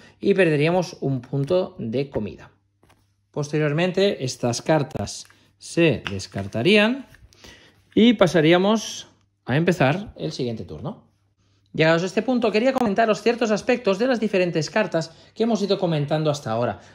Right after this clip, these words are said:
Por ejemplo, en lo que respecta a las cartas de carretera, deciros que las autovías, al ir más rápido, nos permitirán ganar más bonus de tiempo para avanzar en el tablero de persecución, así como acceder a ciudades principalmente.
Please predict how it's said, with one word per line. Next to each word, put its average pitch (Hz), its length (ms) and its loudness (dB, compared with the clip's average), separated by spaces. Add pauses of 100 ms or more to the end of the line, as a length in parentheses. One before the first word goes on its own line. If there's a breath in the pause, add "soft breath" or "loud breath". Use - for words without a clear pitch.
Por 135 120 -8
ejemplo, 202 520 2
en 147 240 -2
lo 131 120 2
que 135 100 -2
respecta 139 480 -4
a - 20 0
las 131 160 -6
cartas 127 300 -4
de 135 100 -6
carretera, 180 560 -2 (300 loud breath)
deciros 254 420 -2
que 226 400 0
las 165 220 0
autovías, 165 600 -2 (220 loud breath)
al 202 200 2
ir 269 160 2
más 214 140 4
rápido, 190 520 0 (180 loud breath)
nos 240 160 0
permitirán 214 640 2
ganar 170 420 0
más 165 380 -4
bonus 165 320 0
de 135 80 -2
tiempo 156 440 -4 (140 loud breath)
para 196 160 0
avanzar 180 360 0
en 185 80 0
el 135 100 -4
tablero 135 300 -2
de 151 80 -2
persecución, 160 640 -6 (240 soft breath)
así 262 400 -4
como 202 200 -2
acceder 175 500 -4
a 131 380 0
ciudades 135 580 0
principalmente. 113 960 -6